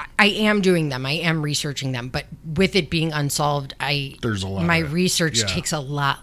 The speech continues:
Speaker 1: longer 'cause, of course, I'm going to solve the case, obviously.
Speaker 2: <laughs>
Speaker 1: So that's why some of the unsolved ones aren't done
Speaker 2: Right.
Speaker 1: when they're asked for, because they take a lot.
Speaker 2: Yeah. So.
Speaker 1: But the next three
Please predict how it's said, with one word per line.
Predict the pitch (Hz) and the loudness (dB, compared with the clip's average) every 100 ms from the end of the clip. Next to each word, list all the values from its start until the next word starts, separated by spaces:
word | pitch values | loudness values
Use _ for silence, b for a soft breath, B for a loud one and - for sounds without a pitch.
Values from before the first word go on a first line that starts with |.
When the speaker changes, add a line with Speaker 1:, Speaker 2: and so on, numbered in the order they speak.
| - | -8
Speaker 1:
longer | 131 143 135 147 170 196 233 233 B B B B B - | -6 -2 -2 0 0 0 -2 -6 B B B B B -8
'cause, | - 170 | -2 0
of | 156 - | 0 0
course, | 156 143 | -2 0
I'm | 135 139 | 0 0
going | 131 120 117 | -2 -4 -6
to | 127 | -8
solve | - 113 - | -8 -10 -12
the | - | -10
case, | 131 117 127 - | -8 -8 -10 -6
obviously. | 135 120 117 120 - 90 - | -6 -6 -8 -10 -10 -14 -12
Speaker 2:
<laughs> | 98 - | -14 -14
Speaker 1:
So | - 185 160 147 139 - - - | 0 2 4 2 -4 -10 -18 -20
that's | 147 151 165 - | -4 0 0 0
why | 170 | 0
some | 147 156 | 0 0
of | 151 | 0
the | 143 | -2
unsolved | 131 131 127 123 - | -4 -6 -6 -8 -8
ones | 120 117 - | -10 -10 -4
aren't | 147 135 - - - - | -2 -4 -8 -18 -20 -8
done | - 127 117 117 - - - - | -4 -2 -2 -8 -10 -20 -20 -12
Speaker 2:
Right. | 104 92 | -8 -4
Speaker 1:
when | 143 139 | -2 -2
they're | 123 | -2
asked | 120 127 - | -6 -8 -10
for, | 123 | -10
because | 120 120 117 113 - - B B B B - | -12 -10 -10 -10 -12 -16 B B B B -10
they | 131 | -8
take | - 117 - | -8 -10 -14
a | - | -18
lot. | - - - | -18 -20 -14
Speaker 2:
Yeah. | 92 92 65 67 B B B B B B | -10 -8 -8 -12 B B B B B B
So. | - - 90 85 101 - - | -10 -8 -6 -8 -12 -16 -16
Speaker 1:
But | - 202 | -12 -4
the | 196 | 0
next | 185 - - | 0 -2 -4
three | 170 165 151 147 | -4 -2 -2 -4